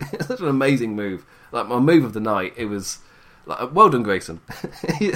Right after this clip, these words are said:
he's really, really cool. Uh, and the ending was great as well. It kind of caught you off guard 'cause you just expected the Dark Order. It's played over expectations again. 'Cause we're used to, if a act is kind of portrayed like the Dark, Dark Order has been and then put across like it,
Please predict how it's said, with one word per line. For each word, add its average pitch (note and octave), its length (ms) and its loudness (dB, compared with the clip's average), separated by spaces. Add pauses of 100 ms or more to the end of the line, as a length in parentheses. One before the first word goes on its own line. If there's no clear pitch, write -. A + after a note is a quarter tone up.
he's E3+ 280 4
really, C#3 260 0
really A2+ 180 2
cool. G2+ 300 -4 (340)
Uh, A2 100 -4 (100)
and F#3 120 2
the G#3+ 60 6
ending A3 200 6
was D#3+ 100 0
great F3+ 160 0
as E3+ 80 -2
well. E3+ 320 2 (300)
It D3+ 100 -6
kind F3 120 0
of - 180 -10
caught E3+ 340 4
you D3 140 2
off - 160 -4
guard D#3+ 260 4
'cause A2+ 140 -8
you A2+ 60 -10
just A#2+ 140 -2
expected A2+ 720 -4 (320)
the A#2 140 -14
Dark A#2 380 0
Order. A2+ 380 2
It's C#3+ 100 -4
played G#3+ 200 4
over C#3+ 340 2
expectations B2+ 560 -2
again. F#2+ 320 -2 (520)
'Cause D3 160 -2
we're F#3+ 140 6
used F3+ 520 -4
to, A#2+ 340 2
if D3 160 -4
a C#3 420 2 (520)
act D#3 260 2
is D3 200 -2
kind C#3+ 260 -2
of - 360 -6 (140)
portrayed C3 580 0
like B2 120 0
the A#2 60 -10
Dark, B2+ 360 -4
Dark C3 240 2
Order A#2+ 200 0
has B2+ 300 -2
been C#3 220 2
and B2+ 80 -2
then A#2+ 80 -4
put C#3 160 -6
across A#2+ 260 -6
like B2+ 300 -2
it, C#3 180 -4